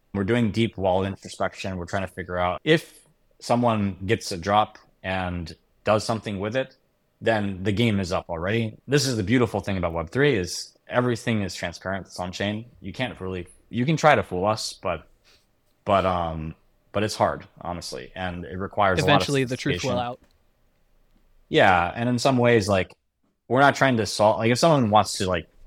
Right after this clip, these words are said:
Speaker 1: circumvent the system with some, like, crazy engineering setup, okay, fine, but I also know that the cost of doing that no longer outweighs the benefit, so it won't run
Speaker 2: Yeah.
Speaker 1: forever.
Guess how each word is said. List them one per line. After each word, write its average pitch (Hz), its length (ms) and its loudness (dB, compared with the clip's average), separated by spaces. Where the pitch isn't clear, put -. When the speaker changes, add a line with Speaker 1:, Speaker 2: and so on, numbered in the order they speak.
Speaker 1:
circumvent 101 500 -2
the 80 40 -10
system 110 400 -6
with 85 160 -6
some, 87 220 -6
like, 82 160 -10
crazy 92 400 -2
engineering 90 400 -6
setup, - 360 -2
okay, 117 260 0
fine, 120 360 0
but - 80 -6
I 110 160 4
also 107 320 0
know 98 160 0
that 87 200 -10
the - 80 -12
cost 101 360 0
of 82 80 -10
doing 87 160 -10
that 78 180 -12
no 98 180 -4
longer 87 280 -2
outweighs 80 340 -6
the - 80 -12
benefit, 82 420 -10
so 107 100 -2
it 90 80 0
won't 98 200 0
run 87 140 0
Speaker 2:
Yeah. - 100 -2
Speaker 1:
forever. 85 400 -2